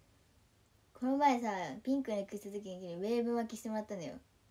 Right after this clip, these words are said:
なんか、「何巻きがいいですか？」って言われて、「いやー、何でもいいです」って言ったらウェーブ巻きにされて、「うわ、ウェーブか」って思ってたんだけど、意外と可愛かったから、ウェーブが。まあいいんですけど。そしたらなんか外に出たら秒で取れた。写真撮って、美容院で。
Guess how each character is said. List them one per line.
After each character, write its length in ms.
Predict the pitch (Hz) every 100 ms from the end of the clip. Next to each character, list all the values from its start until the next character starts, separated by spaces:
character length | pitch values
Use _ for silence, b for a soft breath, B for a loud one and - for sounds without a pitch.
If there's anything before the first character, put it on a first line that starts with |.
| _ _ -
な 100 | 208
ん 20 |
か、 100 | 185
「何 260 | 196 208 262
巻 140 | 269
き 80 | 269
が 60 |
い 80 | 294
い 20 |
で 80 | 226
す 80 | -
か？」 140 | 196 190
っ 40 |
て 100 | 185
言 20 |
わ 60 | 170
れ 40 |
て、 120 | - -
「い 60 | 220
や 80 | 240
ー、 160 | 240
何 180 | 226 233
で 80 | 262
も 80 | 277
い 40 |
い 20 |
で 120 | 277 220
す」 120 | 202
っ 60 | 180
て 60 |
言 80 | -
っ 40 | -
た 100 | 175
ら 60 |
ウ 40 | 175
ェ 160 | 202
ー 40 | 233
ブ 80 | 240
巻 160 | 226
き 280 | 233 233 233
に 140 | 226
さ 140 | 226 214
れ 100 | 214
て、 340 | 220 185 - b b b b -
「う 60 | 196
わ、 140 | 196
ウ 20 |
ェ 180 | 185 240
ー 40 | 220
ブ 100 | 190
か」 160 | 175 165
っ 60 |
て 80 | 170
思 120 | 170
っ 20 | 185
て 60 | -
た 80 | 160
ん 40 |
だ 60 | 160
け 120 | 143
ど、 40 |
意 60 | 165
外 140 | 190
と 100 | 196
可 120 | 196 180
愛 120 | 175
か 120 | 139
っ 40 |
た 100 | -
か 120 | - 135
ら、 80 |
ウ 20 | 139
ェ 140 | -
ー 20 |
ブ 100 | -
が。 140 | - - _ _ _ - _ _ - _ _ - 180
ま 60 |
あ 20 |
い 40 | 180
い 20 |
ん 20 |
で 80 | 160
す 100 | -
け 120 | -
ど。 200 | - - _ _ -
そ 80 | -
し 60 | -
た 100 | 202
ら 60 |
な 80 | 180
ん 40 |
か 100 | 175
外 200 | 175 214
に 160 | 233 185
出 100 | 175
た 140 | 160
ら 80 | 160
秒 160 | 170 185
で 140 | 190
取 140 | 190 175
れ 80 |
た。 240 | 165 - - _ _ _ _ _ _ _ - _ _ _ _ - _ _ _ _ -
写 80 | 202
真 240 | 254 277
撮 100 | 294
っ 60 | 285
て、 240 | 208 202
美 120 | 185
容 80 | 196
院 140 | 180
で。 220 | 170 175